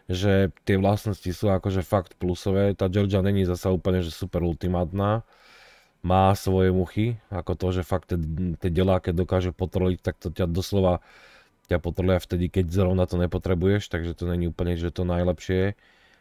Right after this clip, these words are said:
alebo to práve orieškové, ale, ale no, tak ako, zasa pozri. <clears throat> A prešlo nám to nejakých, eh, slabých dvanásť niečo minút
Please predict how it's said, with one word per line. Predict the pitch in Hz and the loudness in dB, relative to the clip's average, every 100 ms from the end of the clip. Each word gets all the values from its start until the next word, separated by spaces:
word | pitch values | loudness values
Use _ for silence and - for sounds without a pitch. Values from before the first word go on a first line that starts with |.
| - | -6
alebo | 80 80 82 | -2 -2 -2
to | 87 | -2
práve | 87 92 90 | 2 4 4
orieškové, | 90 90 - 104 98 | 4 2 0 0 2
ale, | 101 98 98 95 - _ _ _ | 4 6 4 4 -2 _ _ _
ale | - 113 82 76 | 2 4 4 2
no, | 80 - | -2 -6
tak | - - | -12 -12
ako, | - 69 - _ _ _ - _ - | -12 -16 -16 _ _ _ -20 _ -6
zasa | 87 80 82 | -4 -2 -2
pozri. | 80 78 73 _ _ _ - - | 0 -2 -4 _ _ _ -14 6
<clears throat> | 160 135 87 _ _ - | 8 8 2 _ _ 0
A | 98 95 | 6 6
prešlo | 90 - 117 - 113 | 6 6 4 6 2
nám | 104 98 | 2 2
to | 95 | 2
nejakých, | 101 - 92 - | 2 2 -4 -2
eh, | 92 90 90 95 | 0 2 0 -2
slabých | 113 95 98 87 | 2 4 4 2
dvanásť | 101 98 90 | 2 2 2
niečo | 98 - | -2 0
minút | 90 92 92 | 0 2 0